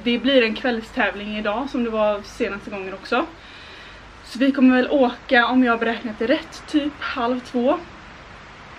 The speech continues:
Eh, det beror på lite hur snabba eller långsamma de är. Eh, jag tror att de är lite långsammare än vad de har tänkt sig, ehm, på tävlingen.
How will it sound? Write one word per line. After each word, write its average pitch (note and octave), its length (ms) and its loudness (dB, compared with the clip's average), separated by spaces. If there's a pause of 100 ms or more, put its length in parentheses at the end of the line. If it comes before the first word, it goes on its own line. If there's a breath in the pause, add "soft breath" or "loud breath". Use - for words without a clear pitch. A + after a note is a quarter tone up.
(220)
Eh, G#3+ 580 0
det A3+ 100 0
beror A3+ 120 2
på A#3+ 160 0
lite G#3+ 220 -6
hur G3 400 -2 (440)
snabba G3 440 0
eller G3 200 -2
långsamma F#3+ 420 -6
de F#3+ 140 -6
är. C#4 340 4 (720 loud breath)
Eh, G3+ 680 0 (380)
jag A3+ 200 2
tror B3+ 300 0
att A3 120 -2
de G#3 200 -4
är G3 120 -2
lite G#3 320 -6
långsammare F#3+ 560 -6
än F#3 80 -6
vad F3 140 -6
de - 120 -10 (120)
har E3+ 240 -6 (180)
tänkt F#3+ 320 -10
sig, B3+ 300 2 (280)
ehm, G3+ 800 -10 (240)
på G#3 60 -12
tävlingen. G3+ 480 -6